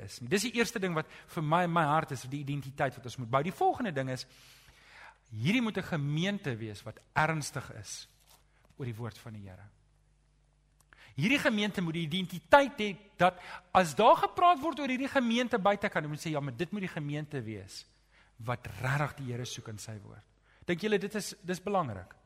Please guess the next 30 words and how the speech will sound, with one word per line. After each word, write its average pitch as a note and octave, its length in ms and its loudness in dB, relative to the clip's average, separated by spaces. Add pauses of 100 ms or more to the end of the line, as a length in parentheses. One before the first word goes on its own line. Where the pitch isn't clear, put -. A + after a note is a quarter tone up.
(260)
Voel G#3 180 -8
julle G3+ 160 2
ook G#3+ 140 -2
dis - 160 -6
belangrik? A2 400 -6 (260)
Dis C3 120 -10
vir E3 120 -8
my E3 140 -2
belangrik. A2 440 -6 (640)
Dan A3+ 180 4
nog D4 260 6
'n G3 300 2
ding A3 160 6
wat G#3 120 2
vir G#3+ 100 -2
my G3 120 4
belangrik F#3 400 2
is, F3 120 -4
waarvoor F#3 320 0
ons F3+ 140 -4
gemeente F3 480 -2
moet D#3 160 -6
bekend C#3+ 320 -6
staan, B2+ 220 -6
en B2 100 -4
dit E3+ 140 -4
is F3 120 -6
iets F#3 200 -10
wat D#3 160 -6
ek C#3+ 140 -8